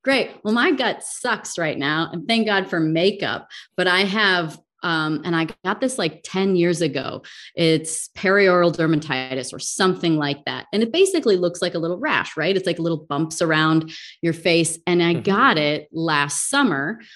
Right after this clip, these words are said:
Speaker 1: when all of this got tested. And then I was running a marathon. So I was training a ton. And I've heard that marathons are bad for leaky gut and gut issues. Is that correct?
Speaker 2: Oh, absolutely. It's
Speaker 1: You know,
Speaker 2: one of,
Speaker 1: s-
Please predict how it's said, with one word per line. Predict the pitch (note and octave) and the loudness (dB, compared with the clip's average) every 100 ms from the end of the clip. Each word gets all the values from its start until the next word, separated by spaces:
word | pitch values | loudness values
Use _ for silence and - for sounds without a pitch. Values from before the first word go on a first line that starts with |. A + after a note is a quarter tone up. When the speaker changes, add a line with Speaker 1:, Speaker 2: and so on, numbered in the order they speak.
| _ | _
Speaker 1:
when | E3 E3 D#3+ D#3 D#3 D#3 D3+ | -2 0 2 2 0 -2 -2
all | D#3 | -2
of | D#3+ D#3 | -2 -2
this | D3+ - | -4 -4
got | C#3+ - - | -6 -6 -2
tested. | A#3 G3+ - G3 F#3 - | 0 0 4 4 4 4
And | D#3+ | 4
then | D#3+ | 4
I | D#3 | 4
was | D3 C#3+ | 0 0
running | D#3+ D#3+ D3 | 0 2 2
a | |
marathon. | C3 C3 D#3+ F#3 F#3 G3 F#3+ F#3+ F#3+ G3 | 2 2 0 -2 -2 -2 0 0 -2 -4
So | F#3+ D#3 | -4 0
I | C#3+ | 0
was | C#3+ C#3+ | -2 -6
training | - - F#3 G3 F#3+ | -8 0 4 6 4
a | F#3+ | 0
ton. | F#3+ G3+ F#3+ F#3+ F#3+ F#3 F#3 - - | -2 -4 0 2 0 -2 -8 -16 -4
And | E3 | -2
I've | D#3 C3+ | 0 -2
heard | F3 E3 | -2 0
that | D#3 F#2 A#2 | 0 -2 0
marathons | D3 D3+ D#3+ F#3 F#3 F#3+ | 2 2 0 0 0 -2
are | F#3+ | -2
bad | G3+ G3+ G3 | 0 -2 -2
for | G#3 | 0
leaky | G#3 G#3 G#3 G#3 | 2 2 0 0
gut | G3+ G#3 | 2 2
and | G3 F#3+ F3+ | 2 2 0
gut | G3+ G3+ | -2 -2
issues. | G#3 G#3 A3+ G#3+ | -4 -2 -2 -2
Is | F3+ | -2
that | F3 - | -4 -6
correct? | G3+ G3+ G#3 - - | -4 -4 -4 -10 -6
Speaker 2:
Oh, | F2+ F#2+ G2 | 2 4 4
absolutely. | G2 - G2 F2+ F#2 F#2+ - - - _ | 2 0 -6 -2 -2 -4 -18 -20 -20 _
It's | - - | -8 -2
Speaker 1:
You | F#4 | 0
know, | G2+ | 2
Speaker 2:
one | G2+ | 0
of, | |
Speaker 1:
s- | G2 | -2